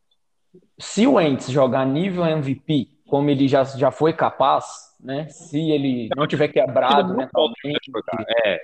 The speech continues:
Speaker 2: questão da quebrada mentalmente. Eu acho que ele não volta mais pra aquele nível de jogo que ele tinha.
Speaker 1: Se ele, se ele tiver aquele nível,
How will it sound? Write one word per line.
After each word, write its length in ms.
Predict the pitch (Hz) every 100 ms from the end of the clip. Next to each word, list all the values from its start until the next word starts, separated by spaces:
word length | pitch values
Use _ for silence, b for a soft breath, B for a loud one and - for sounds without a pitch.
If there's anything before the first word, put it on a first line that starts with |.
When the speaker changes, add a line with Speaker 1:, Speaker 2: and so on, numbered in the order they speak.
| -
Speaker 2:
questão 340 | 107 - 143
da 100 | 170
quebrada 380 | - 160 151 185
mentalmente. 420 | 196 220 185 -
Eu 60 | 196
acho 100 | -
que 60 |
ele 80 | 262
não 120 | 262 160
volta 280 | 151 156
mais 180 | 147 139
pra 100 | -
aquele 220 | 123 127
nível 220 | 120 113 110
de 100 | 110
jogo 200 | 104 110
que 140 | -
ele 60 | 139
tinha. 160 | -
Speaker 1:
Se 180 | - 233
ele, 440 | 277 302 220 185
se 200 | - 160
ele 260 | 170 220 240
tiver 560 | - 202 127 117 160 190
aquele 320 | - 139 120
nível, 500 | 120 180 147 120